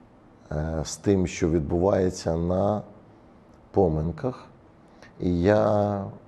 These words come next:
запитав: «А навіщо його помінать?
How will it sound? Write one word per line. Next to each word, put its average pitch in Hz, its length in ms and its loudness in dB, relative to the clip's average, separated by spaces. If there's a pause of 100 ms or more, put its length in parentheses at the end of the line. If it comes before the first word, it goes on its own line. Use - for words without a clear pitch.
(140)
запитав: 95 720 0
«А 87 120 -4 (640)
навіщо 107 460 -2
його 95 360 2 (1500)
помінать? 110 640 0